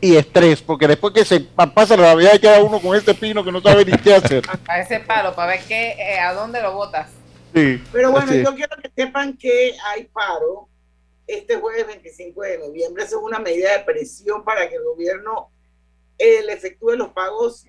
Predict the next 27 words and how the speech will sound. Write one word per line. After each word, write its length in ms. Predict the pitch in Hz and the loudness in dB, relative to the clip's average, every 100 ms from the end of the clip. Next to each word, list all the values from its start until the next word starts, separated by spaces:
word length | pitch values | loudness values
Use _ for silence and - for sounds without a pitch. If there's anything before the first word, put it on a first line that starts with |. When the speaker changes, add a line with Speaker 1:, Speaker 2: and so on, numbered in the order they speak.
| 190 | -12
Speaker 3:
de 200 | 190 190 | -12 -10
bonos 300 | 202 214 214 | -12 -12 -14
de 80 | |
productividad, 680 | 214 170 165 165 160 175 - - | -12 -12 -12 -20 -12 -10 -10 -8
sellos 300 | 220 220 226 | -6 -2 -2
y 40 | |
vacaciones 480 | 175 156 - 185 - | -4 -10 -14 -14 -14
a 80 | - | -14
funcionarios 520 | 480 - 165 175 220 | -14 -12 -10 -4 -4
destituidos. 400 | - _ 339 349 | -4 _ -4 -4
Estamos 320 | 208 214 240 | -4 -6 -4
hablando 260 | 208 180 220 | -4 -4 -4
de 60 | 196 | -4
aduana. 680 | 165 185 175 156 160 - _ _ _ | -4 -6 -6 -8 -12 -16 _ _ _
Y 140 | - 269 | -10 0
yo 100 | 262 | 4
voy 100 | 262 | 4
a 120 | 262 | 2
cerrar 500 | 233 208 202 202 202 202 202 | -4 -12 -10 -10 -10 -12 -14
el 100 | 226 | -14
programa 600 | 220 226 208 208 196 220 _ | -10 -12 -10 -12 -12 -16 _
con 180 | 240 240 | -2 -2
una 220 | 240 240 | -4 -14
cita 680 | 233 - 285 254 269 - - _ _ _ _ | -16 -16 -14 -10 -8 -8 -10 _ _ _ _
de 400 | - 208 214 175 | -10 -8 -6 -10
Enrique 400 | 190 185 220 226 247 | -16 -14 -14 -6 -6
Montenegro, 880 | 254 247 233 214 185 180 196 208 | -4 -6 -6 -8 -10 -10 -12 -16